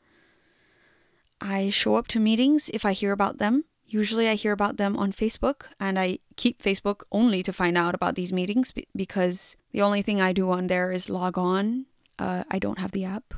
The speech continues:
And then I will check the environmental groups that I'm in. I'll read what they're saying, and then I will log off because I don't want my data to be tracked any more than it already is. I educate myself and I take care of my mental health,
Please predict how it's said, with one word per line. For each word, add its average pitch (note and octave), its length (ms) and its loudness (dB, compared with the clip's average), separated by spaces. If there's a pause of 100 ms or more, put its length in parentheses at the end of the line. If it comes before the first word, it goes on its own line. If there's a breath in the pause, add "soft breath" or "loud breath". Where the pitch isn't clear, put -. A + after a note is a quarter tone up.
(800 loud breath)
And F#3+ 240 2
then F#3 300 2
I F#3+ 140 2
will F3+ 180 -2
check - 460 -6
the F#3+ 120 -4
environmental G3 520 0
groups A3 320 -4
that A3 120 -2
I'm A3 180 4
in. C#4+ 380 4
I'll F#3+ 200 -2
read G#3+ 200 2
what G3+ 140 -4
they're G3+ 140 -2
saying, D4+ 420 0
and G#3 140 2
then G#3 200 -2
I G3 60 -4
will F3+ 160 -4
log F#3 340 -4 (120)
off - 500 -4 (220)
because G3+ 340 -6
I F#3 100 -6
don't A3+ 400 -4 (140)
want A3+ 260 -4
my F#3+ 140 -4
data A3+ 520 -4 (120)
to - 140 -12
be F#3+ 80 -4
tracked - 360 -8
any G#3 140 0
more G3+ 240 0
than G3+ 140 -2
it F#3+ 80 -4
already G3 500 -8
is. G3 400 -8 (800 soft breath)
I G#3 320 0
educate G#3 440 0
myself A3+ 680 -2
and G#3 140 -2
I G3 80 0
take G#3+ 200 -6
care G#3 180 -2
of G3 60 -4
my F#3+ 120 2
mental F#3 280 0
health, A#3 440 -2